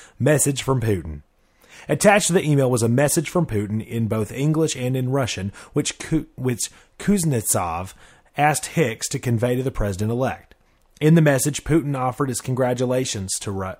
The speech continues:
to Trump for his electoral victory, stating that he looked forward to working with Trump on leading Russian-American relations out of crisis. Hicks forwarded the email to Kushner asking,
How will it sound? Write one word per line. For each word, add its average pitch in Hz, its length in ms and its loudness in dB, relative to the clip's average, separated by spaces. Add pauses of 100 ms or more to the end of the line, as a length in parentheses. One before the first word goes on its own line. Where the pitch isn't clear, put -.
to 104 120 -6
Trump 117 400 -4 (180)
for 131 160 2
his 107 140 2
electoral 113 480 -4
victory, 101 500 -6 (240)
stating 147 380 2
that 123 140 -2
he 143 120 0
looked 127 240 -2
forward 156 300 2
to 151 40 4
working 151 360 2
with 143 100 -2
Trump 151 340 -2
on 104 200 -2
leading 127 280 -2
Russian-American 123 760 -2
relations 113 480 -4
out 113 160 -2
of 110 60 -10
crisis. 98 640 -6 (920)
Hicks 180 240 4
forwarded 175 360 4
the 139 140 -2
email 143 280 2
to 120 80 0
Kushner 117 500 -2
asking, 110 440 -4